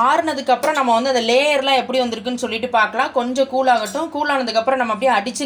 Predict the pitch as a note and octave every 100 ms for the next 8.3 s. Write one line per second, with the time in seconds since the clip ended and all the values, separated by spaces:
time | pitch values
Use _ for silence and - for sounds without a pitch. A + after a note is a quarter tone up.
0 | B3 A#3 A#3+ A3 - G3 B3+ A4+ - -
1 | - - - - _ A#3 B3 D4 D4 B3
2 | C#4+ C#4 A#3 A3 B3 B3+ B3+ C4+ B3 A#3+
3 | A#3+ A#3+ G#3 G#3+ A#3+ A3 A#3 A#3 A3+ A3+
4 | A#3 G#3 A3+ A3+ A3+ A3 D4+ B3 G3+ A3
5 | G#3+ G#3 F#3+ G3 G#3+ G#4 - - - -
6 | _ _ _ - _ _ _ _ _ _
7 | _ - G#3 A3+ B3 C#4+ D4 B3+ G3+ G#3+
8 | A#3 C#4 B3